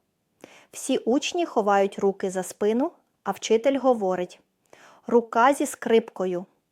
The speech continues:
Учні витягують руку і перевіряють, чи на ній є малюнок інструмента. Потім швидко ховають руки назад, і вчитель каже: «Рука зі смичком». Якщо комусь важко запам'ятати,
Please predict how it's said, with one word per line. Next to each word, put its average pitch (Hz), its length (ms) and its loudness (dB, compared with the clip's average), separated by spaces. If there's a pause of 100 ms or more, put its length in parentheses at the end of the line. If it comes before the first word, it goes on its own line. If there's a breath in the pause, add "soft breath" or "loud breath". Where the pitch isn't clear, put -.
(580 soft breath)
Учні 247 360 4
витягують 233 640 2
руку 294 300 0
і 311 60 2
перевіряють, 220 680 0
чи - 160 -4
на 208 120 -2
ній 208 300 0
є 214 120 2
малюнок 196 540 -2
інструмента. 202 600 -8 (680 loud breath)
Потім 311 340 2
швидко 254 400 0
ховають 214 480 0
руки 214 260 0
назад, 202 500 -4 (240)
і 220 60 -4
вчитель 208 340 -4
каже: 190 380 -6 (580)
«Рука 254 360 2
зі 302 120 -4
смичком». 214 640 -2 (840 soft breath)
Якщо 220 360 0
комусь 208 340 -4
важко 196 360 0
запам'ятати, 208 800 -4